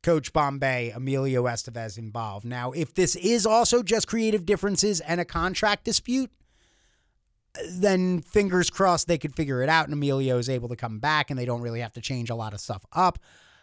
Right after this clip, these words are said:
But I, I was super excited for season two after season one. I was excited to see where Gordon Bombay goes. I was excited to see if they could potentially bring in some of, more of the original cast, uh, things like that. But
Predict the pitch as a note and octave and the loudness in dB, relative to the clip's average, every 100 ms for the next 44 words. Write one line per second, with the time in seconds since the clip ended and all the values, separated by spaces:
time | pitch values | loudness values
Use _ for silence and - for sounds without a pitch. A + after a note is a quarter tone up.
0 | _ C#3 F3 F#3 - F3+ G3+ E3 E3 F#3+ | _ 0 0 2 2 4 4 4 4 4
1 | F#3+ A3 G3 G3+ F3+ G3 F#3 F#3 - G3 | 2 0 2 2 4 2 2 0 2 2
2 | E3 E3+ E3+ E3 E3 C#3+ D3 - C#3+ E3 | 2 2 4 4 2 0 -4 -2 -2 0
3 | C#3+ D3 C#3+ C#3+ C#3+ A#2+ C3 B2+ A#2+ - | 0 0 2 2 2 -2 -2 -2 -4 -4
4 | C3+ B2+ B2 C#3+ B2 B2+ C3 B2+ _ _ | -4 -4 -6 -4 -4 0 0 0 _ _
5 | _ _ _ C#3 C#3+ C3 B2+ A#2 A#2 D#3 | _ _ _ 0 0 0 -2 -2 0 2
6 | D3 D3+ D3+ C#3 B2+ A#2 A#2 B2 - B2+ | 4 4 4 4 0 -2 -4 -4 -4 -4
7 | A#2 A2+ - _ _ _ - B2+ - B2+ | -4 -10 -16 _ _ _ -6 -2 0 0
8 | A#2+ B2+ - B2 - A#2 - B2+ A#2+ B2+ | -2 -6 -4 -6 -4 -8 -4 -6 -6 -10
9 | A#2 B2 A#2+ A#2 A2+ A#2+ A2 A#2+ C3 B2 | -6 -6 -4 -6 -6 -8 -8 -6 -2 -4
10 | A#2+ A2+ A#2 A2+ - - - E3+ E3 D#3 | -4 -6 -6 -8 -16 -10 -2 2 2 2
11 | - - _ _ _ _ - G#2 G#2 - | -2 -10 _ _ _ _ -10 -10 -12 -6
12 | D#3+ D3+ C3 C3 A#2+ B2 B2 A#2 - A2+ | -2 -2 -2 -4 -2 -4 -4 -4 -6 -6